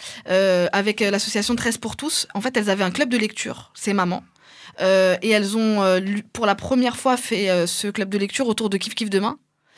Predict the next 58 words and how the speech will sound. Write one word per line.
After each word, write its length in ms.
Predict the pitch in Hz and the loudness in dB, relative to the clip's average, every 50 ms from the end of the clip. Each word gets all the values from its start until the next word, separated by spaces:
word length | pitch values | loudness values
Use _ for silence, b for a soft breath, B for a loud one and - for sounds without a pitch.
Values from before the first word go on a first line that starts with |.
| B B B B B B B B | B B B B B B B B
Et 80 | 202 | 0
en 60 | 208 202 | 0 2
fait, 160 | 254 277 226 | 2 2 2
depuis, 280 | 214 226 214 - 277 | 2 2 2 2 2
elles 120 | 269 233 220 | 2 2 2
ont 60 | 208 | 2
suivi 240 | 202 - 220 208 220 | 2 0 0 -2 -2
tous 180 | 220 254 254 240 | 0 2 4 4
mes 160 | 240 226 208 | 6 6 4
livres, 300 | 208 233 277 302 262 233 | 4 2 2 2 4 4
elles 200 | 208 196 196 202 | 2 2 2 0
ont, 180 | 220 233 240 208 | 0 0 2 2
euh, 140 | 190 180 180 | 2 0 0
fait 260 | 185 - 240 226 220 | -2 0 2 2 2
des 120 | 208 196 185 | 2 0 -2
clubs 160 | - 196 185 | -4 -4 -2
de 60 | 185 | -2
lecture 220 | 196 190 - 254 226 | -4 -2 0 0 0
à 80 | 196 | 2
chaque 200 | 196 - 220 220 | 0 0 -2 -2
fois 80 | - 226 | -2 -2
avec 120 | 196 190 | -2 -2
tous 100 | - - 202 | -2 -4 -2
mes 60 | 196 | -2
livres. 120 | 220 262 | -2 0
Donc 180 | 214 226 214 220 | 0 -2 -2 -2
pour 140 | - 220 233 | -2 -2 -2
elles, 80 | 247 | 0
ça 120 | 254 226 196 | 0 0 0
avait 160 | 202 190 185 | 0 0 -2
du 140 | 185 208 208 | 0 -2 -2
sens 340 | - 254 262 269 254 - | 0 0 0 0 0 -2
de 240 | 208 214 208 190 190 | -2 0 0 0 0
donner. 260 | 190 196 196 220 226 | 0 -2 -2 0 2
Elles 100 | 170 214 | 2 0
se 80 | 208 220 | 0 0
sont 120 | 214 - 220 | -2 0 2
bagarrées 340 | 220 247 320 339 349 349 359 | 2 2 4 4 2 4 4
avec, 280 | 294 233 220 214 - 226 | 2 2 2 0 0 0
euh, 160 | 196 185 185 - B B B B | 0 0 -2 -4 B B B B
l'élu 200 | 214 220 214 220 | 0 2 2 4
du 100 | 202 214 | 4 2
treizième 400 | 208 - - 233 214 220 262 269 | 2 4 4 2 4 4 2 2
qui 100 | 254 247 | 2 0
disait, 220 | 208 190 196 240 262 | -2 -2 0 2 2
mais 80 | 247 | 2
on 60 | 214 190 | 2 2
donne 180 | 185 190 196 | 2 0 2
pas 100 | 208 262 | 2 2
un 40 | 247 | 2
nom 100 | 240 233 | 2 2
de 60 | 220 | 0
bibliothèque 400 | 202 190 196 190 180 233 262 254 | 0 0 0 0 2 0 0 0
à 80 | 226 196 | 0 0
un 80 | 185 | 0
auteur 240 | 190 185 - 220 208 | 0 0 0 0 0
en 80 | 185 185 | 0 0
vie. 200 | 190 247 330 | 0 -2 -4